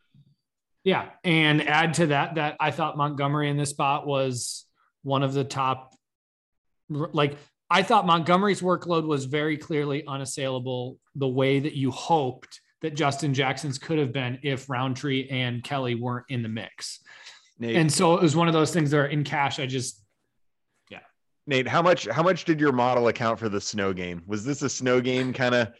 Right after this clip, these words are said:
Speaker 2: kinda deal where you saw the snow falling and you had, you had visions of Shady McCoy and when, and when Sammy, uh, busted you on that a couple of years ago and you're like, "I gotta play the snow game, bro."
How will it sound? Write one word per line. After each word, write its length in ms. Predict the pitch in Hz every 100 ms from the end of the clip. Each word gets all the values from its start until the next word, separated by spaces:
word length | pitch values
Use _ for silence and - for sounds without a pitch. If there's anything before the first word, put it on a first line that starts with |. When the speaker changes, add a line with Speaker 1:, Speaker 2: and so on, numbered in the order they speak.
| _ _ -
Speaker 2:
kinda 220 | 147 147
deal 320 | 139 147 151
where 80 | 147
you 140 | 127
saw 180 | 117 156
the 100 | 147
snow 300 | - 151 160
falling 480 | 160 147 147 156 156
and 140 | 131 127
you 60 |
had, 180 | 123 123 135
you 100 | 135
had 140 | 127
visions 440 | 131 135 147 135 117
of 100 | -
Shady 320 | 135 135 131
McCoy 520 | 120 - 127 131 135
and 120 | 113
when, 200 | 113 110 113
and 120 | 113
when 160 | 117
Sammy, 480 | 107 120 117 120 123
uh, 360 | 113 110 110 98 -
busted 360 | 117 120 - 120
you 200 | 123 127
on 160 | 123 123
that 160 | 123
a 60 | 120
couple 260 | 131 120
of 40 | 117
years 200 | 123 120
ago 180 | 131 131
and 100 | 113
you're 120 | 104
like, 160 | 95
"I 80 | 87
gotta 260 | 95 98 95
play 180 | 110 104
the 100 | 98
snow 280 | 110 117
game, 220 | 107 95 92
bro." 220 | 92